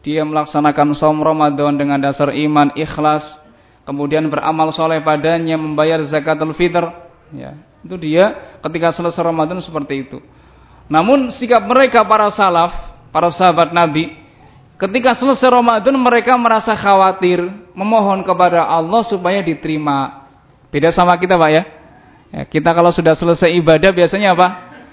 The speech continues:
Merasa, merasa bangga diri. Ya, Pak, ya. Ya, "Oh, saya ini udah sholat." "Ah, itu nggak pada sholat," semisal.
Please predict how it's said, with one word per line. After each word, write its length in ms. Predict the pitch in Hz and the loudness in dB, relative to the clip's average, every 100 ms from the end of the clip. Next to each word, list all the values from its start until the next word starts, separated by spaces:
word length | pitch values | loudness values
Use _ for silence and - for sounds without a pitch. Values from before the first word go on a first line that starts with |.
| - | -10
Merasa, 460 | 143 156 165 165 202 240 415 - _ _ _ _ _ | 0 2 2 4 2 2 -6 -20 _ _ _ _ _
merasa 360 | 127 156 170 185 | -6 -2 0 0
bangga 320 | 156 151 147 143 | 0 0 0 -2
diri. 600 | 139 135 127 123 123 - - - | -4 -4 -6 -8 -12 -18 -20 -12
Ya, 120 | 160 | -6
Pak, 140 | 196 214 | -2 -2
ya. 140 | 214 170 - - _ - | -2 -6 -14 -20 _ -18
Ya, 240 | 139 127 135 - | -16 -14 -16 -10
"Oh, 180 | 160 131 - | -10 -10 -6
saya 240 | 147 160 | -2 0
ini 80 | 156 | -2
udah 160 | 139 135 | -2 -2
sholat." 400 | 151 151 139 - | 0 0 0 -4
"Ah, 240 | 120 349 | -8 -8
itu 240 | 208 - | -8 -8
nggak 160 | 147 131 | -6 -4
pada 220 | 131 139 | -4 -4
sholat," 400 | 139 139 139 131 | -2 -4 -2 -4
semisal. 420 | - 127 120 131 | -6 -10 -10 -12